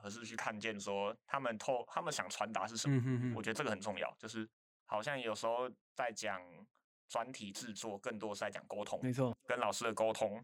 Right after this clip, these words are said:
Speaker 1: 组员的沟通，然后觉得我不会说谁比较好，但是都会碰出不一样的火花，因为不同的经历也好，然后不同的专业也好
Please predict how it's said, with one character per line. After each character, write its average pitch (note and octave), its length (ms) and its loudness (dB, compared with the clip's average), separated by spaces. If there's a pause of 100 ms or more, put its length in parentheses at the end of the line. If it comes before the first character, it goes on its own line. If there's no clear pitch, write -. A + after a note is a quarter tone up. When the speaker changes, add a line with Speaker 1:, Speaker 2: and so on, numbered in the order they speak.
(120)
Speaker 1:
组 G2+ 180 -10
员 F#2+ 140 -2
的 G2 100 -2
沟 A2 200 2
通， G#2+ 260 0 (400)
然 G#2 160 0
后 A#2+ 340 4 (300)
觉 C#3 180 4
得 E3+ 200 8
我 A2+ 100 -2
不 A#2+ 100 0
会 D3 80 4
说 D#3 200 0
谁 - 560 -4
比 G2 100 -6
较 F#2 100 0
好， - 320 -2 (200)
但 A2 120 0
是 A2+ 320 -2 (380)
都 C#3 160 6
会 C#3 240 2
碰 C3 260 0
出 A2 160 -2
不 A2 200 0
一 - 20 0
样 F#2+ 100 2
的 - 60 -4
火 - 220 -6
花， D#2+ 240 2 (340)
因 A#2 100 -6
为 A#2+ 160 0 (360)
不 C3 80 -6
同 G#2 240 -2
的 G2 400 2
经 A2 260 -4
历 A2 120 -2
也 F#2 140 -4
好， - 300 -2 (160)
然 G2+ 100 -2
后 G2+ 60 0
不 C3 80 -2
同 A2 160 0
的 F#2+ 60 -4
专 G#2+ 220 0
业 A#2+ 100 -6
也 - 200 -6
好 - 220 -4